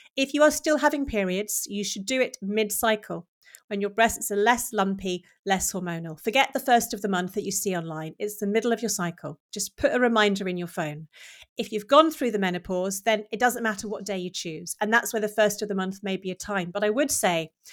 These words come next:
check your pee, check your poo to see if there's blood in it, check your moles, check your genitalia. Have a day of just checking everything.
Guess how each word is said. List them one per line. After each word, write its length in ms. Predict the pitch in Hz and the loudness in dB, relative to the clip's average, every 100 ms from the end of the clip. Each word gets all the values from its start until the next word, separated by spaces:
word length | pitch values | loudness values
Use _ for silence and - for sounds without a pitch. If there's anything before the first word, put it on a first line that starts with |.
| - - _ - | -20 -20 _ 2
check 340 | 294 - - | 2 2 -2
your 120 | 247 | -4
pee, 420 | 240 247 180 160 - - | 0 2 2 -2 -10 -2
check 340 | - 277 - | 2 2 0
your 140 | 254 240 | -4 -4
poo 240 | - 254 214 | -2 0 0
to 100 | 190 | -2
see 160 | 214 | -2
if 80 | 196 | -2
there's 160 | 202 - | -4 -2
blood 240 | 202 202 | -2 -2
in 80 | 175 | -6
it, 160 | - - | -8 -2
check 320 | 269 233 - | 0 0 -2
your 120 | 226 | 0
moles, 400 | 214 180 175 - | 2 0 -2 -4
check 320 | - 285 240 | -2 -2 -2
your 80 | 240 | -4
genitalia. 640 | 233 214 208 208 202 185 | 0 0 -2 -2 0 0
Have 220 | - 180 302 | 0 0 2
a 40 | |
day 180 | 294 254 | 0 0
of 80 | 233 | 0
just 260 | 240 - | -4 -6
checking 520 | - 277 - 185 170 - _ _ _ _ - | -2 -2 0 -6 -6 -12 _ _ _ _ 2
everything. 540 | 196 196 185 160 | 2 0 -4 -10